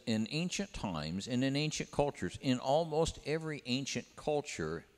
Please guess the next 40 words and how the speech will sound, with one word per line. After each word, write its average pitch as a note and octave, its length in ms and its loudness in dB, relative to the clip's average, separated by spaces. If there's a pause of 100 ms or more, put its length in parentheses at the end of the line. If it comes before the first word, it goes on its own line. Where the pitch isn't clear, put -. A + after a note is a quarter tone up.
(260)
there E3+ 120 2
wasn't D3 340 2
a E2+ 60 0
county D2+ 420 -4
courthouse E2 840 -4
or A#2+ 140 0
a A#2 40 -2
city G#2 360 0
courthouse. E2 760 -2 (480)
If G#2 140 -4
you G#2+ 120 2
had C#3+ 480 -2
to A2+ 80 2
bring A2 240 2
something A#2 400 0
before G#2 380 2
a F2+ 40 0
government G2 460 2
official, F2 560 0 (280)
the - 120 4
first D3 340 6
place, A#2 340 4 (140)
cities G#3 380 0
were A#2 140 6
walled C#2+ 340 2 (760)
for B2+ 100 0
the B2 80 2
protection E2 500 4
of F2+ 100 2
the G2 80 2
cities, F2+ 440 0
both D#2 300 0
from E2 360 -2
wild D#2 300 2
animals F2 460 0
and F#2+ 140 -2
from, E2+ 340 -2 (180)
from F2 260 -4
foreign G2 300 4
enemies. G2 420 0